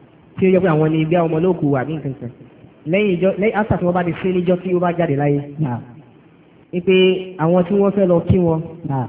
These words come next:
Speaker 1: kọ́, tó bá fẹ́ lọ bá wọn kẹ́dùn ìjọ kìíní, ìjọ kejì, ìjọ kẹta, lẹ́yìn ìjọ kẹta.
Speaker 2: Ṣé àdìs wà báyìí sá?
Speaker 1: Mo gbọ́ pé àdìs wà bẹ́ẹ̀.
Speaker 2: Àdìs, هذا أول مرة أسمع. Ntọ́ wà ní wípé obìnrin tí,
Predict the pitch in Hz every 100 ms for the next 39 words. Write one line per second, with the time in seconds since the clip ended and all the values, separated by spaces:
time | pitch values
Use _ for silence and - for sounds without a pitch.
0 | - 190 180 151 185 180 190 175 165 175
1 | 165 180 170 151 185 185 160 156 180 160
2 | 147 160 135 135 127 160 202 175 180 175
3 | 143 139 - - 190 180 165 160 147 143
4 | 139 135 143 - - 160 170 180 185 180
5 | 160 151 147 131 127 139 - 123 151 139
6 | 151 170 160 160 156 147 143 143 127 131
7 | - 123 120 117 113 104 - - - -
8 | - - _ - _ - 151 202 196 151
9 | 147 165 160 - 165 160 - - - -
10 | - - 160 156 135 135 135 143 139 -
11 | - - - - - - - - - 180